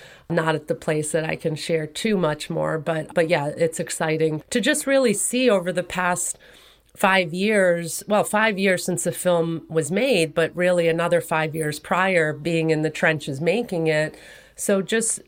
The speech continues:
being immersed in this field and with these amazing people to finally put all of that together in this new series and the different topics, because chefs are just so passionate about certain causes dear to their hearts.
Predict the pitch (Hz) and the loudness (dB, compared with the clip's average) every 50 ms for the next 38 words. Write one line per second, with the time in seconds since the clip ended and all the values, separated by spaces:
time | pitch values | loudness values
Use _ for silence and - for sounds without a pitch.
0 | - 196 170 214 220 214 202 180 175 180 180 185 196 196 - - 185 180 170 175 | -6 -2 0 2 4 4 2 2 2 2 2 2 2 0 -2 -4 -4 -2 0 0
1 | 175 170 165 165 - - - - - 180 196 196 190 190 185 185 185 175 - - | 0 0 0 -2 -4 -8 -6 -4 -2 0 2 2 2 2 2 2 0 -2 -4 -2
2 | 170 165 165 165 165 165 147 170 170 156 170 170 170 165 165 170 160 170 165 160 | -2 0 0 0 0 -2 -2 -2 -4 -2 -2 0 0 0 0 0 0 0 -2 -2
3 | - - 190 196 202 - 175 160 156 160 156 160 160 - - - - - - - | -2 -2 -2 -2 -2 0 0 2 2 2 0 -2 -4 -8 -12 -20 -20 -20 -20 -18
4 | - - - 180 - - 196 190 190 196 202 202 196 202 - - - - 208 208 | -12 -10 -8 -8 -4 -2 0 0 2 2 2 2 0 0 -2 -4 -4 -2 -2 -2
5 | - - _ - 208 214 220 214 214 214 202 202 190 160 180 165 160 - - - | -4 -4 _ 0 0 2 2 4 2 2 2 0 0 0 0 -2 -2 -2 -4 -8
6 | 175 151 165 160 160 160 151 151 151 147 - 170 165 160 160 151 151 - - 170 | -6 -2 0 0 0 0 -2 -2 -4 -2 -2 -2 -2 -2 -2 -4 -4 -6 -6 -4
7 | 165 165 160 160 - - 147 151 156 151 151 147 147 147 147 - - - - - | -2 -4 -4 -4 -4 -4 -4 -2 -2 -2 -4 -4 -4 -6 -8 -10 -16 -20 -20 -20
8 | - - - _ _ - 175 165 165 165 160 156 170 160 160 - 170 160 151 - | -20 -20 -20 _ _ -6 -4 -2 0 0 0 0 0 -2 -2 -2 -4 -4 -4 -4
9 | - - 170 165 165 - - 170 170 165 160 160 - - - - - _ _ _ | -4 -2 -2 -2 -2 -2 -2 0 0 0 -2 -2 -6 -10 -12 -12 -12 _ _ _
10 | _ _ - 262 247 254 254 240 240 - - 269 254 254 - - 240 208 175 190 | _ _ -2 -2 0 2 0 0 0 0 0 0 0 0 -2 -4 -2 -2 -2 -4
11 | 185 - - 196 196 - - 180 170 180 175 - - 175 170 - 160 147 165 160 | -4 -2 -2 -2 -2 -2 -2 -2 -2 -2 -2 -4 -4 -4 -4 -4 -4 -2 -2 -2
12 | 156 135 - - - - - - - - - 196 - - 180 165 - - 170 165 | -2 -2 -6 -10 -18 -20 -20 -20 -12 -4 -2 -2 0 0 -2 -2 0 2 2 2
13 | 165 160 165 180 175 175 160 - 165 160 156 160 160 156 151 151 151 156 160 156 | 2 0 -2 -4 -4 -4 -4 -2 -2 -2 -2 -2 -2 -2 -2 -2 -2 -2 -2 0
14 | 156 175 175 - - - | 0 -2 -4 -6 -10 -10